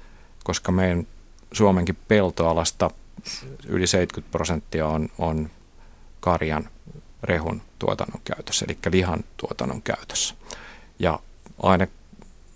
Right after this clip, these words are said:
mitä enemmän sä käytät lihaa, niin sitä enemmän sun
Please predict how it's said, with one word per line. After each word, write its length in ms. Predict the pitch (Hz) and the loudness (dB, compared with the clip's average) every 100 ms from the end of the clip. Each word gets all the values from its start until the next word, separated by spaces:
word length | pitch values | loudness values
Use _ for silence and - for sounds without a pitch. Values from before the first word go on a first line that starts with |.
| - | 0
mitä 280 | 107 101 92 | 2 6 6
enemmän 280 | 95 92 90 | 6 4 2
sä 100 | - | 0
käytät 280 | 95 90 - | -2 -2 2
lihaa, 300 | 95 87 80 | 2 2 0
niin 140 | 80 | 0
sitä 260 | 82 - 87 | -2 -2 0
enemmän 360 | 85 80 78 - - - - | 2 0 -2 -8 -14 -16 -8
sun 380 | - 82 78 | -4 -4 -4